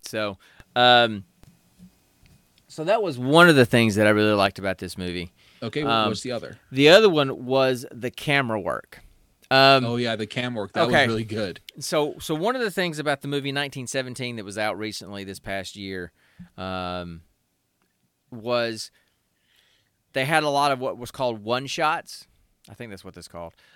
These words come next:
Speaker 1: where basically they had these long scenes where the camera just follows them through this l-,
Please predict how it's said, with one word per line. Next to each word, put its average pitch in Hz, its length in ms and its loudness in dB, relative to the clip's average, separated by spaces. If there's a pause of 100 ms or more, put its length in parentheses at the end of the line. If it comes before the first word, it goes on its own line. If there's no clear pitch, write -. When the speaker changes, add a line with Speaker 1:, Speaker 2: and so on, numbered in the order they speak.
(120)
Speaker 1:
where 127 120 -10
basically 143 560 -6 (440)
they 143 140 -6
had 160 180 -2
these 123 200 -8
long 156 380 -4
scenes 185 400 -8
where 131 80 -12
the 120 80 -14
camera 165 420 -8
just 123 240 -16
follows 143 320 -4
them 135 120 -10
through 135 140 -8
this 120 240 -8
l-, 117 160 -18